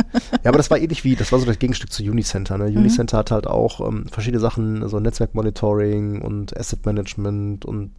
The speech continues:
Speaker 2: Service Desk und OpenView konnte das dann auch. Da gab's dann auch so Service
Speaker 1: Mhm.
Speaker 2: Desk Komponenten, Service Manager, so, ne? itil war ja so ein Thema mal eine ganze Zeit lang. Ähm, ich glaub, Data Protector lief auch mal unter dem OpenView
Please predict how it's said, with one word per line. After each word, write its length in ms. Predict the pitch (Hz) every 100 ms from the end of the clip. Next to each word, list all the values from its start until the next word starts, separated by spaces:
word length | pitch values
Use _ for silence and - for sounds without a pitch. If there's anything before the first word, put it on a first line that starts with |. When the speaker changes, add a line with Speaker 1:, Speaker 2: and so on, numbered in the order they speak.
| -
Speaker 2:
Service 380 | - 107 110 -
Desk 340 | 101 104 -
und 220 | 101 -
OpenView 380 | 131 - 110 107
konnte 260 | - 110 104
das 140 | 107
dann 100 | 95
auch. 160 | 98 98
Da 120 | 101
gab's 180 | 98 -
dann 100 | 98
auch 60 |
so 80 | 101
Service 260 | - 98 170
Speaker 1:
Mhm. 60 |
Speaker 2:
Desk 160 | 104 -
Komponenten, 640 | 98 104 101 101 - 101
Service 340 | - 101 101 104
Manager, 400 | 104 95 98 95
so, 180 | 98 -
ne? 160 | 123 - 107
itil 460 | 110 - 127 120
war 80 | 113
ja 140 | 110
so 80 | 110
ein 80 | 107
Thema 260 | 113 110 107
mal 120 | 107
eine 100 | 107
ganze 200 | 104 104
Zeit 280 | - 101 101
lang. 200 | 98 - - - - - - - -
Ähm, 680 | - 98 95 95 92 92 90 - - - - - - - - - -
ich 100 | -
glaub, 120 | -
Data 220 | 120 135
Protector 420 | - 117 131 127
lief 160 | 113 -
auch 240 | 107 120
mal 220 | 131 123
unter 280 | 117 127 123
dem 360 | 110 113 110 110
OpenView 720 | - - 110 113 117 113